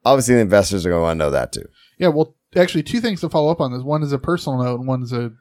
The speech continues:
Speaker 2: marketing point from their
Speaker 1: Yeah.
Speaker 2: po-, point of view. First of all, the personal thing is, I'm gonna say, I love my mom to death. She's fantastic.
Speaker 1: Yep.
Speaker 2: But she is a total noob when it comes to tech stuff. So whenever she, <laughs> it's funny, she knows I'm a MoviePass patron.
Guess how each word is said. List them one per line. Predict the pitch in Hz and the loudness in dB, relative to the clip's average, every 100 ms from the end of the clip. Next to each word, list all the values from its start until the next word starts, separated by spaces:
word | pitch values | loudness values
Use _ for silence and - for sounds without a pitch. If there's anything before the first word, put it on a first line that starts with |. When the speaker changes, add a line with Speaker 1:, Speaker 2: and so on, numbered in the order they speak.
| _ 143 | _ -2
Speaker 2:
marketing | 135 147 135 123 | 0 0 -4 -8
point | - 123 110 - | -6 -6 -6 -8
from | 123 | -2
their | 92 | 0
Speaker 1:
Yeah. | 143 | -2
Speaker 2:
po-, | 131 | -8
point | 131 123 | -8 -8
of | 117 | -8
view. | 117 - - _ _ - | -12 -16 -20 _ _ -14
First | - 208 | -2 0
of | 170 | 0
all, | |
the | 143 | 0
personal | - 196 175 143 | 0 -2 -2 -4
thing | 135 131 | -4 -4
is, | 127 - - _ _ _ - | -4 -6 -20 _ _ _ -8
I'm | 151 | -2
gonna | 165 | -2
say, | 160 160 | 0 -2
I | 156 | 2
love | 214 185 | 2 2
my | 147 | 0
mom | 131 120 | -2 -4
to | 117 | -10
death. | - - | -14 -8
She's | 151 139 | -8 -4
fantastic. | 151 143 143 - 196 - | -4 -2 -4 -4 -8 -4
Speaker 1:
Yep. | 101 - _ _ _ _ | -4 -4 _ _ _ _
Speaker 2:
But | 151 170 156 - | -2 2 2 -2
she | - 185 180 | -4 -2 0
is | 156 147 143 | 2 2 0
a | 131 | -2
total | - 160 143 | 2 4 4
noob | 143 135 | 0 0
when | 135 | -4
it | |
comes | 127 131 135 | -6 -6 -8
to | |
tech | 127 139 131 | -6 -6 -4
stuff. | 156 147 | -6 -6
So | 160 | -2
whenever | 156 175 165 156 - - _ _ | 0 2 2 0 -2 -20 _ _
she, | - - - - _ _ | -4 -2 -2 -8 _ _
<laughs> | _ - | _ -10
it's | - - | -6 0
funny, | 160 | 0
she | 139 202 | 2 0
knows | 196 226 202 | 2 2 2
I'm | 170 | 0
a | 156 | 0
MoviePass | 156 151 143 143 131 147 - _ | -2 -4 -2 0 -2 -4 -20 _
patron. | - 127 123 123 | -4 -4 -2 -8